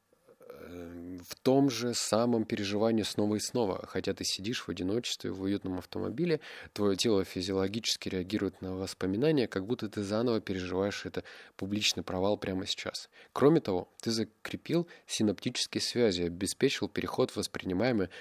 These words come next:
о неприятном событии из кратковременной памяти в долговременное. Ам, значит, смотри, вывод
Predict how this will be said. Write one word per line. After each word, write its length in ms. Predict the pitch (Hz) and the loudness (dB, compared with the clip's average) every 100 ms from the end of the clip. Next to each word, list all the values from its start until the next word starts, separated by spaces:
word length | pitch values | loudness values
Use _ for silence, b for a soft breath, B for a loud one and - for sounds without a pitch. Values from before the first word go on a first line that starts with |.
| B B B B - | B B B B -4
о 80 | 98 | 0
неприятном 680 | 104 - 92 98 113 117 107 | 0 0 0 2 0 0 -2
событии 640 | - 95 117 123 113 104 | -2 -2 -4 -4 -2 -2
из 280 | - 107 - | -2 -4 -4
кратковременной 680 | 92 - 92 98 92 85 | -8 -4 -2 0 0 0
памяти 340 | 82 110 113 - | 0 0 0 -2
в 80 | 90 | -4
долговременное. 680 | 92 92 98 95 80 82 - B B B B B - | -4 -2 -2 -4 -4 -8 -12 B B B B B -4
Ам, 320 | 92 92 92 | -2 -2 -4
значит, 420 | 95 95 110 - | -8 -6 -4 -4
смотри, 380 | - 113 110 107 - - _ _ _ _ _ - - | -4 -4 -2 -4 -6 -12 _ _ _ _ _ -12 -6
вывод 540 | 95 123 135 - | 0 4 2 0